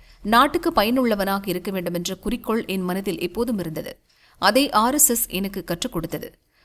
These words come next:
ஆர் எஸ் எஸ் விட பெரிய தொண்டு செய்யும் தன்னார்வ தொண்டார் யாரும் இல்லை. ஆர் எஸ் எஸ் புரிந்து கொள்வது எளிதானதல்ல.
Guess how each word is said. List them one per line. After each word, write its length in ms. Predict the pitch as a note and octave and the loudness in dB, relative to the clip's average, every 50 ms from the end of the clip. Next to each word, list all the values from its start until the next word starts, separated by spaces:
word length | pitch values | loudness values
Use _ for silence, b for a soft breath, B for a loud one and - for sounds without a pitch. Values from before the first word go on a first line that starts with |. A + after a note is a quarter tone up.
| b b | b b
ஆர் 220 | - G3+ A3 A#3+ | 8 8 8 8
எஸ் 120 | C4+ C4 - | 6 4 2
எஸ் 260 | C4 - - A#3 A3 | 2 2 2 0 0
விட 180 | G3+ G3 G3+ | 0 0 -2
பெரிய 340 | G3+ G3 G3+ F#3 G#3+ A3+ B3 | -2 -2 -2 -2 -2 -2 -4
தொண்டு 260 | B3 - F#3+ F#3+ F#3+ | -4 -4 -4 -4 -2
செய்யும் 320 | - - F#3 F3+ F#3 E3+ E3+ | -4 -4 -2 -2 -4 -4 -4
தன்னார்வ 380 | - F3 F3+ G3 G3+ G#3 G3 | -4 -4 -2 -2 -2 -2 -2
தொண்டார் 420 | F#3 F#3+ F3+ E3+ F3 F3+ - - - | -2 -2 -2 -2 0 0 0 0 -2
யாரும் 340 | E3+ F3 F3 G#3 A3 G#3 F3 | -4 -4 -4 -4 -4 -6 -6
இல்லை. 340 | D#3+ - - - _ _ b b b b b b b b b b - | -8 -8 -10 -12 _ _ b b b b b b b b b b 6
ஆர் 220 | F#3 G#3+ B3+ D4 | 8 10 10 10
எஸ் 140 | E4+ D#4+ - | 8 6 4
எஸ் 320 | D4 C4+ - C4+ C4 B3 | 4 2 2 2 0 0
புரிந்து 300 | B3+ - G3 A3 A#3 B3 | 0 -2 -2 0 0 0
கொள்வது 400 | A3 G#3 F#3+ F3 F#3 F3+ G#3 A3 - | 0 0 -2 -2 -2 -2 -2 -2 -2
எளிதானதல்ல. 640 | - E3+ F#3+ A3 B3 A#3+ A3+ G3 F#3 E3+ D#3 D3+ D3 | -2 -2 -2 0 -2 -2 -4 -4 -4 -6 -6 -6 -6